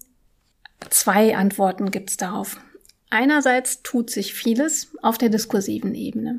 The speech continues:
Also wenn wir jetzt diese, ähm, Quotenregelungen anschauen und, ähm, mit den ProfessorInnen stellen, ist es ja auch so, da, äh, die Nachbesetzungsverfahren laufen ja tatsächlich auch sehr geschlechter- oder geschlechtergerechter ab als früher.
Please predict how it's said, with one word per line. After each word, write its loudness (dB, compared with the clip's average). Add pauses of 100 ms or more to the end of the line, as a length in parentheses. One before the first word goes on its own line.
(160)
Also 0
wenn 2
wir 2
jetzt -2
diese, -2
ähm, -4
Quotenregelungen 4
anschauen 2
und, 0
ähm, 0
mit 2
den 4
ProfessorInnen 2
stellen, 0
ist -2
es -4
ja 0
auch 2
so, -4
da, 2 (580)
äh, -8
die 4
Nachbesetzungsverfahren 2
laufen 2
ja 2
tatsächlich -2
auch 0
sehr -2
geschlechter- 0
oder 0
geschlechtergerechter -2
ab -2
als 0
früher. 0